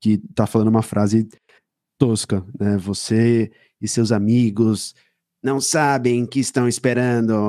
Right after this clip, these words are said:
uma armadilha e caíram na minha mão. Você agora é meu como meu pai, como seu pai." É muito duro. Mas aí eu penso, poxa, o desafio de quem tá fazendo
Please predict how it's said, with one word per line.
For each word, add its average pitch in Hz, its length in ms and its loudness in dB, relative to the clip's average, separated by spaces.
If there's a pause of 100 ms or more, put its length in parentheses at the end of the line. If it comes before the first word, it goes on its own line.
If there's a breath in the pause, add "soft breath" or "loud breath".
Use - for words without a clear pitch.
(120)
uma 113 100 0
armadilha 113 1120 -2 (380)
e 120 140 -4
caíram 123 320 0
na 120 60 0
minha 123 140 0
mão. 117 380 0
Você 123 380 0
agora 127 320 0
é 120 40 0
meu 127 300 0
como 123 220 0
meu 123 160 0
pai, 117 580 0
como 131 160 0
seu 127 160 0
pai." 110 560 0 (640)
É 117 100 -2
muito 131 280 0
duro. 101 380 0 (640)
Mas 127 200 2
aí 139 120 2
eu 147 80 0
penso, 120 440 0 (320)
poxa, 127 400 2
o 117 80 2
desafio 117 440 0
de 117 100 -2
quem 110 160 -2
tá 113 100 -2
fazendo 107 600 2